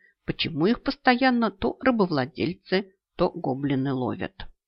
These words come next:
Съехидничать по этому поводу я не успел. Может, тут сказалась усталость, свинцовым шариком катающаяся по мышцам, или отозвалась головная боль, но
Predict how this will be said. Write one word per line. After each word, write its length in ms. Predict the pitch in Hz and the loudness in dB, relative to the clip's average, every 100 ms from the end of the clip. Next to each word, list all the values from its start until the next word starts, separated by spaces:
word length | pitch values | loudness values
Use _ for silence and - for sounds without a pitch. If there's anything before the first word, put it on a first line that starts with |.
| _ _ _ _ - | _ _ _ _ -16
Съехидничать 680 | - 226 - 381 285 285 269 | -6 -2 0 4 4 2 -4
по 80 | - | 2
этому 360 | 262 269 262 247 | 2 4 2 2
поводу 360 | 262 254 233 | 2 2 2
я 160 | 214 208 | 2 2
не 120 | 196 | 4
успел. 460 | 185 - - - - _ _ _ _ _ - | 2 0 -6 -6 -8 _ _ _ _ _ -6
Может, 400 | 175 190 180 - | 4 4 4 0
тут 180 | 190 190 | -6 -4
сказалась 600 | - 147 160 127 - - | 0 0 0 -2 -4 -14
усталость, 760 | - - 139 156 156 - - _ _ _ | -16 -4 0 0 -2 -8 -20 _ _ _
свинцовым 560 | - 170 165 - 160 160 | -2 0 0 0 0 -2
шариком 500 | - 165 156 - 156 | 0 0 0 -2 -4
катающаяся 920 | 160 156 151 151 147 - 143 143 - | -4 -2 0 0 0 -2 -4 -6 -8
по 160 | - 143 | -4 -2
мышцам, 640 | 151 151 - - 139 185 _ _ _ _ | -2 -4 -6 -6 -6 -6 _ _ _ _
или 180 | 311 294 | 4 6
отозвалась 680 | 196 - 165 147 143 135 - | 4 0 -4 -2 -2 -4 -8
головная 520 | 147 139 127 131 110 | -4 0 0 0 -2
боль, 440 | 113 123 156 208 226 _ - _ | -4 0 4 4 2 _ -20 _
но 460 | - 196 269 190 - | -4 2 2 2 -4